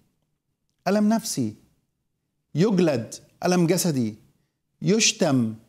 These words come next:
ألم نفسي. يدفلون عليه ويرفض أيضًا. اتكلم عن كل هذه الأشياء،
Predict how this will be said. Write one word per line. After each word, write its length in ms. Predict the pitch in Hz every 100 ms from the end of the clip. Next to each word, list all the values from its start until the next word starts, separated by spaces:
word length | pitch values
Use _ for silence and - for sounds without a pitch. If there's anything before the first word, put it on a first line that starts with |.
| _ _ 160
ألم 240 | 165 170
نفسي. 420 | 190 202 - 127 117 _ _ _
يدفلون 460 | 180 175 214 226 214
عليه 420 | 190 185 214 185 - - _ _ _ _ _ _ _ _ -
ويرفض 720 | 180 247 - - 151 - 202
أيضًا. 480 | 233 160 131 110 - - - _ _ - _ _
اتكلم 300 | - 254 226
عن 100 | 190
كل 220 | - 302
هذه 220 | 262 233 226
الأشياء، 500 | 170 - 226 -